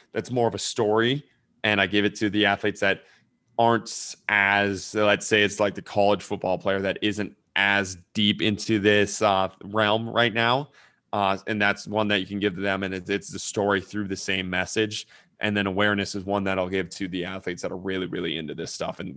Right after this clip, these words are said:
it's a little bit of a deeper dive into how to look at life and how to be,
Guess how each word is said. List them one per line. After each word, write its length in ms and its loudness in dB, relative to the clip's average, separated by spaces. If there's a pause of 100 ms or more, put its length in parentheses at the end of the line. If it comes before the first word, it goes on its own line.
(100)
it's 240 -4
a 40 -2
little 200 -2
bit 80 -4
of 100 -4
a 60 -8
deeper 340 -8
dive 400 -2
into 540 -8 (480)
how 160 2
to 40 -2
look 220 -6
at 140 -4
life 240 -4
and 80 -8
how 100 -6
to 80 -8
be, 340 -6